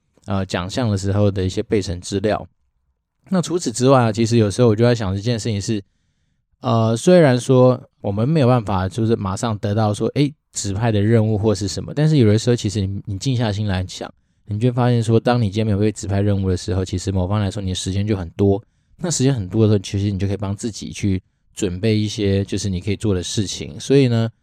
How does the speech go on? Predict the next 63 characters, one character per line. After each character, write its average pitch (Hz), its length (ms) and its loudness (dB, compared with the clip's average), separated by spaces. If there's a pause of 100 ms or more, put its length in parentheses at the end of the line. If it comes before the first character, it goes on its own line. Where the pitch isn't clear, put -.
(380)
当 147 120 0
然 135 100 0
那 135 100 0
时 127 120 2
候 120 100 8
我 101 80 4
就 110 120 0
是 117 160 -2
进 110 200 -6
来 98 160 -2
的， 98 320 -2
找 104 160 2
我 104 80 2
的 98 40 0
主 95 160 -6
管， 98 160 -2
他 110 160 -4
有 98 100 -2
稍 101 160 0
微 95 60 0
跟 104 140 -4
我 95 60 -2
聊 90 160 -2
一 92 40 -2
下 101 140 -4
他 101 120 -6
希 104 180 -8
望 101 100 -4
我 85 80 -4
做 98 220 -2
的 90 80 0
一 90 40 -2
些 98 160 -6
事 107 160 -6
情 90 160 -6
跟 98 160 -4
方 98 220 -4
向， 90 220 -6
然 90 100 -2
后 95 40 -4
他 104 100 0
也 95 40 -2
给 95 140 -2
我 90 120 2
一 90 60 -2
些 98 220 -4
可 - 100 -10
能 90 120 -6
在 110 100 -2
职 - 220 -8
务 107 40 -6
上 107 160 -2
面 110 120 -2
的 95 80 -2
定 107 200 -6
义 104 140 -4
跟 104 160 -2
定 104 220 -6
位 107 120 2
的 95 80 0
时 95 200 -4
候， 107 220 2 (480)
那 104 300 0